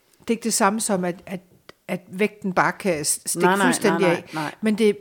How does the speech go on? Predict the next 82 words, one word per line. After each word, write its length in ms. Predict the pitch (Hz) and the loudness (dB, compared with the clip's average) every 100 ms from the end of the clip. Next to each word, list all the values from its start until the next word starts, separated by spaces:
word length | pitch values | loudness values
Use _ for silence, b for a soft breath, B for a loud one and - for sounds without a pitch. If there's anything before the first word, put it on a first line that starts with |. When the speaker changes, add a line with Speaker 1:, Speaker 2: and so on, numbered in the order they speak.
| 233 | -4
Speaker 1:
men 180 | 214 208 | -4 -2
det 140 | 214 | -2
skal 320 | - - 214 226 | -4 0 0 0
ikke 200 | 202 202 | -6 -2
være 80 | 185 | -2
det, 160 | 196 | 0
der 60 | 185 | -2
afgør, 480 | - 175 185 170 156 156 _ - | -2 -4 -4 -4 -4 -6 _ -10
om 80 | - | -6
jeg 60 | |
Speaker 2:
Men 60 | 190 | -2
jeg 100 | 185 | 0
Speaker 1:
vejer 200 | 175 175 | 4 2
Speaker 2:
synes, 60 | 180 | 2
Speaker 1:
et 40 | |
Speaker 2:
det 80 | 208 | 0
Speaker 1:
kilo 80 | 233 208 | 0 2
Speaker 2:
siger, 40 | 208 | 0
Speaker 1:
mere 20 | |
Speaker 2:
nej, 120 | 196 196 | 2 2
Speaker 1:
eller 120 | 190 | 2
Speaker 2:
jamen, 100 | 175 | -2
Speaker 1:
mindre. 120 | 185 | 0
Speaker 2:
jeg 100 | 180 | -2
synes, 140 | 185 180 | -4 -6
det 100 | 180 | -4
siger 220 | - 202 | -2 -4
helt 240 | 170 - | -4 -6
vildt 120 | 160 160 | -6 -4
meget, 320 | 143 143 170 | -4 -4 -4
det 100 | 170 | -2
der, 200 | 156 120 - | 0 0 -4
øh, 560 | 151 151 143 139 131 123 123 127 127 | -4 -2 -2 -4 -4 -6 -8 -8 -4
den 120 | 156 | -4
der 60 | |
fokuseren 720 | 151 156 - - - - 151 160 | -4 -6 -8 -8 -2 -2 -2 -4
på 160 | 170 | -6
et 100 | - | -6
tal, 340 | - 160 139 156 | -4 -4 -4 -4
ikke? 160 | 185 202 B B | -10 -10 B B
Speaker 1:
Jo. 40 | 214 B B _ | -16 B B _
Speaker 2:
Øh, 560 | 170 170 160 151 147 143 - | 0 2 2 0 0 -2 -2
og 120 | 170 | -2
du, 120 | 165 | 0
og 120 | 165 175 | 0 0
du 60 | |
har 40 | 170 | 0
fuldstændig 400 | 214 - 180 151 | -2 -4 0 0
ret, 160 | 160 | 0
det 60 | 185 | -2
er 40 | |
ligegyldigt, 320 | 185 196 170 | -2 -2 -2
om 80 | 170 | 0
det 60 | 160 | 0
er 20 | |
halvtreds 280 | 151 185 175 | -2 -2 -2
eller 140 | 165 | -2
hundrede 220 | 156 180 180 | -2 -2 -2
kilo, 220 | 175 170 | -4 -6
vi 100 | 160 | -6
snakker 320 | - 165 180 | -2 0 2
om. 200 | 160 120 B B _ | -2 -4 B B _
Det 60 | 175 | 0
er 40 | |
det 120 | 190 | 2
der 120 | 180 | 4
med, 300 | 165 160 165 175 | 2 4 2 2
at 140 | 165 | -2
det 80 | 165 | -2
er 40 | |
vildt, 360 | 151 185 180 180 | -2 -2 -4 -4
vildt 200 | 208 151 | -6 -2
vigtigt 280 | 160 156 165 | -2 -2 -4
at 80 | 151 | -2
være 100 | 151 | -2
nede 200 | 156 165 | -2 -2
under 160 | 147 | -2
et 40 | 139 | -4
eller 160 | 147 | -4
andet. 100 | 139 | -2
Og 60 | |
jeg, 80 | 156 | 0